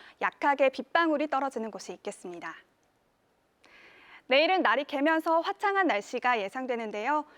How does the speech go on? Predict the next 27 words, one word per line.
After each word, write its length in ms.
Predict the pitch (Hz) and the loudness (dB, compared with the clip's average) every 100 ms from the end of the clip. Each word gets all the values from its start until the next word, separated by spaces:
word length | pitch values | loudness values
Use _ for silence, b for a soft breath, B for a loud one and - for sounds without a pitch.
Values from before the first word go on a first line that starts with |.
| B B | B B
다만 260 | 233 240 | -2 0
새벽부터 480 | 269 403 453 381 370 | 0 -2 -2 -2 0
아침 320 | 220 - 294 | 0 0 -2
사이 380 | 294 269 302 226 | 0 0 0 -2
가시거리 580 | - 196 220 285 254 311 | -4 -6 -4 0 0 2
일 200 | - 294 | 0 -4
킬로미터 420 | 349 349 302 285 | -2 0 0 -2
미만의 480 | 214 208 247 196 269 | -4 -4 -4 -4 -6
안개가 480 | 202 214 240 294 262 | -4 -6 -2 -2 -2
끼는 280 | 262 226 220 | -4 -6 -6
곳이 200 | 190 185 | -12 -14
있겠습니다. 680 | - 214 - 190 180 180 - B B B B | -10 -12 -10 -12 -6 -8 -8 B B B B
출근길 460 | 349 330 302 320 | 2 2 4 4
교통안전에 760 | 269 254 359 339 302 165 311 277 | 2 0 2 2 2 4 4 4
유의하시기 440 | 226 247 233 220 202 | 2 0 -2 -6 -8
바랍니다. 500 | 190 185 170 160 - _ _ _ _ _ B B B B B | -10 -10 -12 -14 -16 _ _ _ _ _ B B B B B
내일 220 | 277 277 | 2 2
아침 360 | 202 - 339 | 0 -2 -2
최저기온은 540 | 359 415 392 359 339 359 | 0 -2 0 2 2 0
십칠 320 | 392 - 392 | -4 -2 -2
도에서 360 | 370 330 311 214 | 0 0 0 -4
이십 320 | 220 247 - | -4 -8 -6
도, 240 | 202 262 294 | -2 -2 -2
한낮에는 560 | 302 320 311 247 285 | 2 2 2 0 -2
이십구 440 | 254 220 254 - 240 | -2 -6 -8 -8 -2
도까지 580 | 285 285 185 170 247 247 | -2 -2 -6 -4 0 0
오르겠습니다. 680 | 190 196 - 196 180 175 | -2 -6 -10 -12 -10 -8